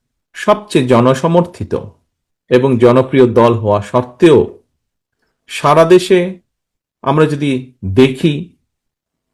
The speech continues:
বিভিন্ন দলিল দস্তাবেজ দেখি, তাহলে দেখব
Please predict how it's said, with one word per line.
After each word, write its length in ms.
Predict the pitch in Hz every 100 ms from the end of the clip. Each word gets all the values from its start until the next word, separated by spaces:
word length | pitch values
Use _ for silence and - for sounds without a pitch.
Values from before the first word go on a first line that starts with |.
| _
বিভিন্ন 400 | 110 127 131 135 123 113 - _ 101 101
দলিল 320 | 123 127 123 117
দস্তাবেজ 460 | 120 - 123 123 117 117
দেখি, 200 | 120 147 139
তাহলে 240 | 139 147 143
দেখব 160 | 151